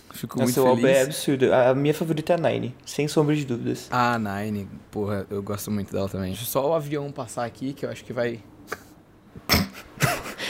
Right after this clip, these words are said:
Speaker 2: A participação especial da Azul, galera.
Speaker 1: Patrocinada aí pela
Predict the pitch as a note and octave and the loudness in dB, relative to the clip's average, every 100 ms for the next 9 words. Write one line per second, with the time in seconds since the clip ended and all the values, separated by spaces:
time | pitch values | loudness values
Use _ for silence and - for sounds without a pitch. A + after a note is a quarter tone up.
0 | - - E3 E3 D3 - D3+ C#3+ C#3+ D3+ | -8 -2 0 2 0 2 2 2 0 0
1 | - C#3+ C#3 C#3+ C#3 C3+ C3 D3 D#3 C3+ | 2 2 4 4 4 2 0 -2 0 0
2 | B2 - C3 B2+ C#3 - C3 C3 B2+ B2 | 0 -2 0 2 2 2 2 2 2 2
3 | B2 - A2+ A2 | 0 -2 0 0